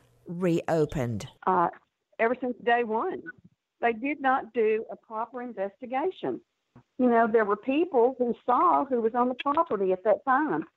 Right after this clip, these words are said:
Speaker 2: But no, uh, it was disqualified by the law enforcement, and he was cleared.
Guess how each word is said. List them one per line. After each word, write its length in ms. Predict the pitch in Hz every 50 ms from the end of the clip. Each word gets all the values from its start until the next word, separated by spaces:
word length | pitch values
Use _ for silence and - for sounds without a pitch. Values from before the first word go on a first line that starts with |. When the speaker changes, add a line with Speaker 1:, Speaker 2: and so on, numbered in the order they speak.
| _ _ _ _ _ _ _ _ _ _ _ _ -
Speaker 2:
But 140 | 208 202 -
no, 640 | - 208 214 226 254 294 302 311 285 208 160 151 - - -
uh, 360 | 175 - - - 175 160 143 -
it 140 | 214 214
was 80 | 214 220 - -
disqualified 760 | 220 220 - - - 220 247 285 277 - 190 175 170 160
by 140 | 160 160 156 156 156
the 80 | 151
law 240 | 143 151 175 190 240
enforcement, 560 | 254 233 - - 151 151 160 - - 196 190
and 140 | - 165 185
he 100 | 233 214
was 140 | 226 233 240 _ _
cleared. 420 | - 277 294 349 359 - - -